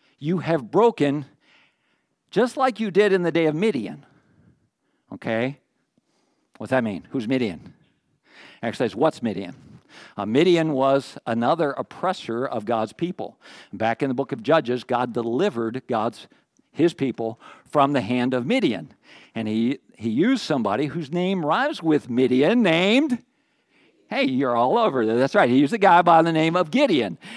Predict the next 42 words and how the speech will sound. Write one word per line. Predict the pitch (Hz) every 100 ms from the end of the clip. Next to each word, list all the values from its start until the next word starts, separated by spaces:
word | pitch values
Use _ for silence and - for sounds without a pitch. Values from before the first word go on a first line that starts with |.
| - - -
And, | 151 165 165
uh, | 165 156
Gideon | 151 311 370 190
has | 196 170
an | 147
incredible | 123 170 143 120
story. | - - 110 87 110
And, | 117
uh, | 131 151
we're | 156
not | 196
gonna | 170 151
go | 151
back | 143 139
to | 151
Judges | 127 147 127
and | 123 120
read | 147
the | 139
whole | 107 127
th-, | 120 120
thing, | - 117 117
but | 127
let | 131 151
me | 180 165
just | 156 -
summarize | 175 175 156 135 127 117
it | 123
a | 117
little | 117 165
bit | 117 107 104 - - - -
because | - 135 156 139
it | 151
is | 185 170
kind | 185 160
of |
a | 143
fascinating | 165 156 - 147 135
story. | 123 165 147
First | - 208 -
of | 135
all, | 135